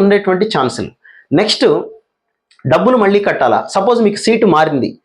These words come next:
already ఫస్ట్ రౌండ్‌లో సీటు వచ్చింది, ఇప్పుడు మళ్ళీ సీటు మారింది, డబ్బులు మనం ఏం కట్టాల్సిన పని ఏమాత్రం లేదు,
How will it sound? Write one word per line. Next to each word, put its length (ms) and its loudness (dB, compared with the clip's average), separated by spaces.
already 260 2
ఫస్ట్ 220 0
రౌండ్‌లో 280 2
సీటు 220 0
వచ్చింది, 280 2
ఇప్పుడు 180 0
మళ్ళీ 240 0
సీటు 260 0
మారింది, 300 0
డబ్బులు 260 2
మనం 180 0
ఏం 120 -2
కట్టాల్సిన 500 -4
పని 120 0
ఏమాత్రం 420 0
లేదు, 140 0